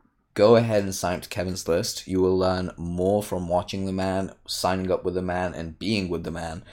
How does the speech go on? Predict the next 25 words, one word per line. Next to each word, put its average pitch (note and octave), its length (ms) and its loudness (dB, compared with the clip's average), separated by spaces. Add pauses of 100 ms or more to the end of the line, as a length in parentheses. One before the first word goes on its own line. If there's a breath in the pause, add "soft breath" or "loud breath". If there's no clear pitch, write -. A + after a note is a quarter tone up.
(300 soft breath)
than F#2+ 180 2
you G2 100 2
will F#2+ 340 6
ever F2+ 240 4
consuming E2+ 840 -4
hours E2+ 400 -2
upon F2 340 -6
hours D#2+ 340 -4
of, D#2 140 -8
like, D2 280 -6
everyone D#2 360 -4
else's - 320 -8
stuff, - 320 -10
'cause - 320 -10
it's - 460 -6 (540)
incredible F#2+ 420 0
watching E2+ 300 2
Kevin's D#2+ 280 -8
work C#2+ 240 -6
in, D#2+ 260 -8
in, D#2+ 340 -10
in E2 140 -8
play. - 360 -6 (480 soft breath)
It's - 300 -4
like, - 300 0